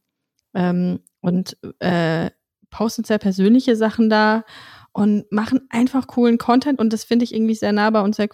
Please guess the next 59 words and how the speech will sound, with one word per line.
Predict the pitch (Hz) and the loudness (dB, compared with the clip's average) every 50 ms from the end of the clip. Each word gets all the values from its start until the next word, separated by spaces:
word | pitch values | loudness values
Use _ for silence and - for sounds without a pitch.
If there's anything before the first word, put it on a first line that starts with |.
| - | -4
cool | 208 214 196 | -4 -2 -2
als | - 202 - | -2 -4 -4
Vorstand, | - - 214 220 - - 208 208 | -2 -2 -2 -2 0 -2 -2 -2
vor | - - | -2 -2
allem, | - 208 214 214 | 0 0 2 2
weil | 208 202 | 0 0
ich | 208 226 | 0 0
mittlerweile | 220 220 214 190 196 196 214 214 | 0 0 0 -2 0 0 0 0
ja | 208 190 208 | 0 0 -2
auch | - | -2
weiß, | - 208 208 214 - | -4 -4 -4 -4 -6
wie | 214 | -8
es | 208 - | -8 -6
in | |
so | 208 208 208 | -6 -6 -6
Vorständen | - - 196 208 - - 214 - 214 214 | -4 -4 -4 -4 -4 -6 -6 -4 -4 -4
da | 214 - | -4 -4
irgendwie | - 226 220 220 208 214 | -4 -4 -2 -2 -2 -4
zugeht, | - - - 262 294 - - 233 208 240 - - - - - - - - - - _ - | -6 -8 -8 -8 -6 -4 -2 -2 -2 -2 -2 -4 -14 -20 -20 -20 -20 -20 -20 -12 _ 0
ähm, | 220 214 214 214 214 208 - | 0 2 2 2 2 2 2
und | 208 214 208 | 2 2 2
es | 208 - - | 0 -2 -2
oft | - - - - - | -4 -4 -2 0 0
halt | 240 - - | 0 4 6
nicht | 226 226 262 285 - - | 6 6 6 6 2 0
so | - 240 240 | 0 2 4
nahbar | 233 208 202 196 226 269 269 262 254 233 | 4 4 4 4 2 2 4 2 2 2
ist | 240 247 240 - | 0 -2 -4 -4
und | 202 185 | -4 -2
man | 208 214 220 | -2 -2 -2
sich | 214 220 214 - | -2 -4 -6 -6
auch | 196 202 | -4 -2
nicht | 226 226 - | -2 -2 0
so | - | -2
für | 226 - - 226 | -4 0 0 2
neue | 208 214 226 226 | 2 2 2 0
Themen | 220 - 226 233 240 240 | 0 0 2 2 4 4
interessiert | 220 220 226 - 233 226 - - 226 226 220 220 | 2 0 0 -2 -4 -6 -4 -2 0 0 0 0
und, | 202 208 214 - - - - - - - - _ _ _ _ - | 0 -2 -2 -4 -6 -12 -20 -20 -20 -20 -20 _ _ _ _ -4
ähm, | 208 202 202 202 196 196 202 214 - _ _ _ _ | -2 0 2 2 2 0 0 -2 -6 _ _ _ _
das | 196 196 190 - 196 196 - - | -14 -14 -10 -8 -8 -8 -6 -4
finde | 208 196 196 | -4 -4 -4
ich | - - | -4 -6
irgendwie | 196 196 190 190 | -6 -4 -4 -6
spannend, | - - - 185 190 196 196 190 - - | -4 -4 -2 0 0 0 -2 -4 -4 -4
auch | - 180 185 180 - - - | -4 -2 -2 -4 -6 -8 -6
von | - 190 185 180 | -4 -4 -2 -2
jemandem | 196 196 196 196 170 - 185 196 | -2 0 0 0 0 -2 -2 -4
zu | - - 196 | -4 -4 -4
wissen, | 196 196 - 208 | -4 -2 -2 0
der | 196 190 185 185 | 0 2 0 0
zum | - 202 | 0 0
Beispiel | 185 190 - - 190 | 0 0 -2 -2 -2
solche | 196 190 190 196 | -2 0 0 0
Sachen | 190 190 180 190 - | 0 0 0 0 0
auch | - 185 170 | 0 -2 -2
so | - - 202 | -2 -2 -4
früh | 196 - - 208 185 | -2 0 2 2 2
ada-, | 196 196 185 185 185 | 2 2 0 -2 -4